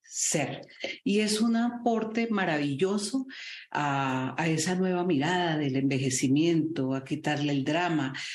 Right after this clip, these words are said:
a mirarlo con optimismo. Los temas han sido absolutamente holísticos y eso le da un enfoque mucho más amplio, eh, más inclusivo a todo lo que estamos, eh,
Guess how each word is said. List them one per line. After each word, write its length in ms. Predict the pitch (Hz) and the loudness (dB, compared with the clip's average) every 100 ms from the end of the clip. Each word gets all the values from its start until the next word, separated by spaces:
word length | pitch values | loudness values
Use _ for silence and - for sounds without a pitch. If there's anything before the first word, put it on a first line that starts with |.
| - | -6
a 100 | - | -2
mirarlo 440 | 165 156 143 143 143 | 0 2 2 0 0
con 180 | 160 143 | 0 0
optimismo. 840 | 135 139 131 180 180 - 147 135 | 0 0 2 2 0 0 0 2
Los 360 | 139 143 - - _ _ _ | 0 -2 -4 -12 _ _ _
temas 340 | 143 131 139 | 0 0 0
han 140 | 151 151 | 0 0
sido 320 | - 156 156 - - - | 0 0 0 -4 -12 -8
absolutamente 800 | - 143 - 143 139 160 160 156 | -6 -4 -2 -2 0 0 0 2
holísticos 760 | 156 160 - - 156 156 156 - | 2 0 0 -2 0 0 0 2
y 120 | 175 | 2
eso 200 | 139 160 | 2 2
le 100 | 156 | 2
da 120 | 139 | 2
un 120 | 135 151 | 4 2
enfoque 580 | 147 - 143 143 147 147 - - - | 2 0 -2 0 -2 -2 -8 -8 0
mucho 380 | 180 175 170 160 | 2 2 2 0
más 300 | 156 156 175 | 0 0 0
amplio, 720 | 156 143 147 139 143 151 156 - - | 0 0 0 0 0 -2 -8 -14 -6
eh, 320 | - 156 143 | 0 0 2
más 240 | 139 147 - | 2 0 0
inclusivo 720 | 151 - 139 131 214 180 135 | -2 -2 -2 0 2 2 2
a 80 | 131 | 0
todo 260 | 143 135 | 2 2
lo 120 | 135 135 | 2 0
que 120 | 131 | -4
estamos, 600 | 127 123 127 135 127 - | -2 2 4 4 2 2
eh, 400 | 139 127 - | 2 2 -2